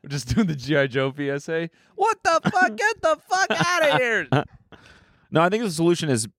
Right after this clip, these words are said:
Speaker 2: add one more
Speaker 1: Yeah,
Speaker 2: to the
Speaker 1: play
Speaker 2: mix.
Speaker 1: three. Yeah.
Speaker 2: Like she's playing bongos.
Speaker 1: That actually would be funny to just occupy a whole
Speaker 2: People do that.
Speaker 1: whole cabinet, and they're just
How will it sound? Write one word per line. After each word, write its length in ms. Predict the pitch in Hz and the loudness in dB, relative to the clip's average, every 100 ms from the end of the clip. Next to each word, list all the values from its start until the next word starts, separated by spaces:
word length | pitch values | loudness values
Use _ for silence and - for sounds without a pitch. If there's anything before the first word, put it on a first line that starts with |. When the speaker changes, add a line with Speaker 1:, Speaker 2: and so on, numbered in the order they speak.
| _ | _
Speaker 2:
add 220 | 113 143 123 | 2 2 0
one 320 | 113 131 131 | 0 2 2
more 240 | 104 127 | 2 2
Speaker 1:
Yeah, 40 | 110 | 2
Speaker 2:
to 60 | |
the 60 | 82 | -2
Speaker 1:
play 100 | 110 | -4
Speaker 2:
mix. 120 | 71 117 | -4 -6
Speaker 1:
three. 220 | 110 98 - - _ 101 | -10 -10 -14 -20 _ -6
Yeah. 240 | 95 78 - _ _ - | -6 -6 -16 _ _ -8
Speaker 2:
Like 120 | 101 | -4
she's 140 | 104 | -4
playing 260 | 95 117 101 | -4 -6 -4
bongos. 600 | 90 95 92 78 80 - _ _ _ - - - _ _ | -6 -8 -8 -10 -10 -14 _ _ _ -20 -20 -20 _ _
Speaker 1:
That 140 | 120 - | -2 0
actually 400 | 202 196 147 123 113 | 0 2 4 2 2
would 160 | 117 | 4
be 100 | 107 | 4
funny 380 | 95 104 95 92 | 0 -2 -2 -2
to 100 | 87 | -2
just 300 | 85 85 - - | -4 -6 -10 -4
occupy 680 | 98 95 95 101 95 92 90 - _ _ | -2 -2 -4 0 2 2 0 -4 _ _
a 100 | 82 | -4
whole 420 | 85 90 90 82 - - _ | -2 0 0 -2 -6 -20 _
Speaker 2:
People 180 | 170 226 | -16 -10
do 140 | 143 | -8
that. 180 | 143 65 - | -8 -10 -6
Speaker 1:
whole 180 | 107 | -6
cabinet, 500 | - 104 98 92 87 - _ _ _ _ _ _ | 0 2 2 0 -4 -8 _ _ _ _ _ _
and 140 | 95 | -6
they're 80 | 98 | -4
just 260 | 90 92 | -6 -10